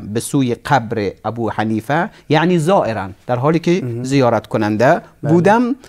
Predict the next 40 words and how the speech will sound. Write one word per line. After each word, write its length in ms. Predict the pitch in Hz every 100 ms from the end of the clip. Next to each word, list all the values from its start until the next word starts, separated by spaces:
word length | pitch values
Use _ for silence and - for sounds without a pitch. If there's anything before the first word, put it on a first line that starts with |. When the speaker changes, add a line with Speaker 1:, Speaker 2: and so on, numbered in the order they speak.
| - _ _
Speaker 1:
فاذا 540 | - 175 160 147 156 139
عرضت 540 | 165 226 208 208 196
لی 160 | 190 202
حاجتون، 680 | - 233 135 113 110 82 - _ _
زمانی 340 | - 151 175
که 100 | 156
یک 60 | 180
حاجتی 580 | - 120 117 151 156 104
یا 140 | 117
یک 60 | 120
Speaker 2:
حاجتی 60 |
به 80 | 139
وجود 100 | 123 143
Speaker 1:
گرفتاری 680 | 139 - 104 151 135 135 190
Speaker 2:
می‌آمد، 200 | 196 107
Speaker 1:
برای 220 | 123 117
من 100 | 113
Speaker 2:
گرفتاری 240 | 113 110 120
Speaker 1:
پیش 180 | 104
میاد، 160 | 120 135
Speaker 2:
داشت. 140 | - -
Speaker 1:
صلیت 920 | - - 160 165 160 208 240 220 208 214
رکعتین، 1040 | 202 135 120 - 110 - 139 139 95 - - _ _ _ _ _ _ -
یعنی 180 | 175
در 80 | 180
Speaker 2:
نماز 120 | 143
Speaker 1:
کنار 260 | 160 175 156
Speaker 2:
می‌خوندم. 260 | 120 147 117
Speaker 1:
قبر 140 | 90 - _ _ _ _
ابو 180 | 131 127
حنیفه، 500 | - 117 113 - 165 151
امام 280 | 123 113
اعظم، 360 | 107 104 117 151
نعمان 380 | 127 110 110 98
ابن 160 | 101 104
ثابت، 360 | 113 92 131
پیشوای، 540 | - 117 - 117 113 - - _ -
اه، 160 | 101
حنفی 420 | - 120 120 127
ها، 300 | 127 165 214